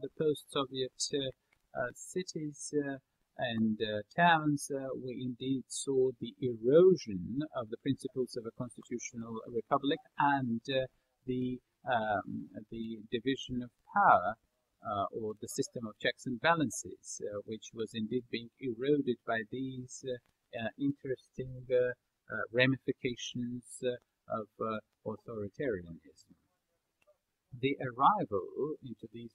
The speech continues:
new organizations of new civil servants and the new politicians, uh, were not particularly instrumental in changing the situation. Uh, thus, uh, uh, we were talking about, uh, while there was, uh, no,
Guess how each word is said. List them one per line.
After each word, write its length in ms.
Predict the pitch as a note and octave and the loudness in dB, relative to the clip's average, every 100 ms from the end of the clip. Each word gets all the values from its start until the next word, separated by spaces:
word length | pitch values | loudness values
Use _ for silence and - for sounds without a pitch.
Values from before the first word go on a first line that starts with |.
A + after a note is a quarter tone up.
| - | -12
new 180 | A#2+ | -4
organizations 880 | A#2 A#2 A2+ A2+ A#2+ A#2 - B2 A#2 A2+ | -4 -4 -6 -6 -2 -4 -4 -8 -6 -8
of 100 | A2 | -8
new 220 | A#2 C3+ | 0 0
civil 440 | - C#3+ C3 C3+ C3 | 2 2 2 0 -2
servants 560 | - D3 D3 E3+ E3 - | 2 2 2 -2 -4 -8
and 160 | B2 | -10
the 120 | A#2 A#2+ | -4 -2
new 280 | B2+ D3 - | 6 6 6
politicians, 880 | D#3 D#3 - F#3 - A3+ A#3+ - - | 0 -2 -4 -8 0 2 2 0 -6
uh, 140 | F3 D#3+ _ _ _ | -6 -6 _ _ _
were 140 | D3 C#3+ | 4 4
not 240 | D#3+ F#3+ | 4 -2
particularly 680 | - E3+ D#3 - D3+ D3 C#3 _ _ _ _ _ _ _ _ _ _ - | -4 -6 -6 0 2 4 2 _ _ _ _ _ _ _ _ _ _ 6
instrumental 580 | D3+ - C#3 C3 - B2+ | 6 8 8 8 6 2
in 120 | B2 | 2
changing 460 | - C3 A#2+ A#2 G#2+ | 6 6 6 2 0
the 80 | G#2 | -2
situation. 720 | - G#2+ - F#2 D#2+ - - _ _ _ _ - _ _ | 0 -2 2 0 0 -12 -14 _ _ _ _ -20 _ _
Uh, 200 | B2+ A2 G2 | -6 -6 -2
thus, 420 | C#3 D#3 - - | -4 -4 -6 -6
uh, 240 | D3+ C3+ B2 A#2 _ - | -2 0 -2 -8 _ -10
uh, 480 | B2 A#2 G#2+ G#2 A2 G#2+ A#2+ | -6 -4 -4 -6 -12 -20 -12
we 80 | B2 A#2 | -8 -8
were 140 | A#2 - | -12 -4
talking 340 | D3 - C3 B2 B2 | -4 -4 -8 -6 -6
about, 300 | B2 A#2 - - A#2+ | -4 -6 -10 -10 -8
uh, 20 | A#2 A2 A2+ | -8 -10 -8
while 400 | B2 A#2+ A2+ A2+ A2 - | -2 0 0 -2 -8 -10
there 140 | A2+ | -4
was, 160 | A2+ A2+ B2 | -4 -4 -6
uh, 80 | A2+ | -2
no, 460 | A2+ A#2+ A#2+ A2+ | -2 -2 -4 -4